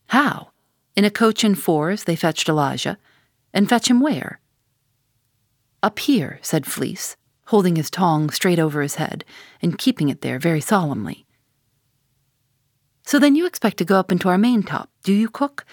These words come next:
when you are dead? But don't you know the higher you climb, the colder it gets? Maintop, eh?" "Didn't say that at all," said Fleece,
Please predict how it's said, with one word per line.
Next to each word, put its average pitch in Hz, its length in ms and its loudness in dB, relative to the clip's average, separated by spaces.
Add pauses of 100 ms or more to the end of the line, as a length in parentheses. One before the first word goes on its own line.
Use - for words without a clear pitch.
(160)
when 196 160 4
you 208 100 4
are 220 60 2
dead? 233 320 -4 (1160)
But 277 120 4
don't 359 220 2
you 330 80 4
know 220 200 4
the 175 160 0
higher 220 180 2
you 170 140 -2
climb, 170 500 0 (240)
the - 80 -2
colder - 400 0
it - 120 -12
gets? - 440 -8 (720)
Maintop, 254 560 2
eh?" 147 240 -2 (1700)
"Didn't 247 220 4
say 185 140 2
that 170 180 4
at 180 80 0
all," 220 260 0
said 143 240 -4
Fleece, - 440 -8